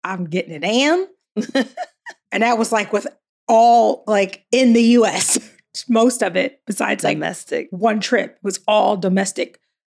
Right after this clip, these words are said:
Speaker 1: flights, which means I just did a lot of flying.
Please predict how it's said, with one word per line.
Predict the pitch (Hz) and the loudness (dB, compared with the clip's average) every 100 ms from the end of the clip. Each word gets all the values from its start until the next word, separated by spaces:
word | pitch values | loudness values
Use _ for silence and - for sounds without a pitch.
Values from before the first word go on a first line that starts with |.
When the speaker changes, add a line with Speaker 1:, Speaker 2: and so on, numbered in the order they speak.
| _ _ _ | _ _ _
Speaker 1:
flights, | 269 220 - | -2 -2 -2
which | 214 190 | -6 -2
means | 208 | 0
I | 190 | 0
just | 175 | -2
did | 190 | 0
a | 170 | 0
lot | 170 180 180 175 | -2 -4 -4 -4
of | 175 | -6
flying. | - 175 - - - | -10 -10 -10 -12 -16